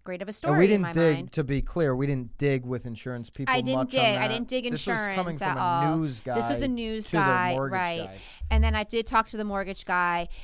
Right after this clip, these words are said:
Speaker 1: Um, there were, he was, he was concerned potentially about the future. It was mostly he was worried about self-employed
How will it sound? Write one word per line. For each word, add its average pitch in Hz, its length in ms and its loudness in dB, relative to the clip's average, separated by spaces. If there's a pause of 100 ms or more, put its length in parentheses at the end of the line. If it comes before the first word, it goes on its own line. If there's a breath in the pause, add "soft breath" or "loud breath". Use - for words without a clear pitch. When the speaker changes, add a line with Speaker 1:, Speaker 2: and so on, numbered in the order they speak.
(240 loud breath)
Speaker 1:
Um, 180 380 -2
there 214 240 -4
were, 208 360 -2
he 214 220 -8
was, 202 300 0
he - 200 -10
was 208 220 -4
concerned 247 580 -6
potentially 226 400 -6
about 196 180 -2
the 202 80 -10
future. 247 380 -6
It 202 100 -6
was 196 160 -10
mostly 208 520 -8
he 202 220 -10
was 208 180 -8
worried 190 320 -6
about 175 260 -4
self-employed 196 1080 -6